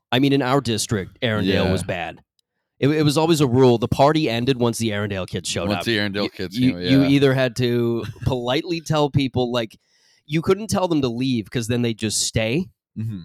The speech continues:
Speaker 1: So you had to make something up like, "Hey, uh, I just got a call my grandma's dying,"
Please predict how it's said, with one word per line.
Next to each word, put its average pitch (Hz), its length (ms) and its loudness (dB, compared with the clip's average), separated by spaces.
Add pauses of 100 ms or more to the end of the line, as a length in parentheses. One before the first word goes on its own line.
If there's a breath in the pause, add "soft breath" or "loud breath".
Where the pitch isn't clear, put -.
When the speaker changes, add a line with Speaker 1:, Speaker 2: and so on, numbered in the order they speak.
(160)
Speaker 1:
So 135 220 2
you 127 180 0
had 131 180 -2
to 127 60 -2
make 120 220 -2
something 113 380 -4
up 110 180 -4
like, 107 240 -6 (100)
"Hey, 117 540 -6
uh, 104 480 -2
I 120 80 -4
just 123 160 -4
got 123 140 0
a 113 40 -4
call 117 300 2
my 107 140 -2
grandma's 107 500 -4
dying," 123 420 0